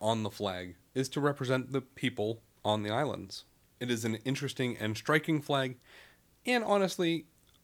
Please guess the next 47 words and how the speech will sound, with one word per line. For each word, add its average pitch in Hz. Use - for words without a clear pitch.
of 180
the 165
flags 143
I've 131
talked 123
about 110
today, 131
one 180
of 170
the 160
ones 135
that 110
just 117
makes 110
me 107
feel 101
the 104
most 104
happy 101
to 95
see. 90
All 254
right, 202
like 185
I 185
said, 165
this 147
is 156
going 143
to 139
be 131
a 135
bit 139
of 139
a 135
short 147
episode. 135
I 110
hope 113
you've 113
enjoyed 110
it. 190
I 110
hope 120
you've 101
learned 107
something. 107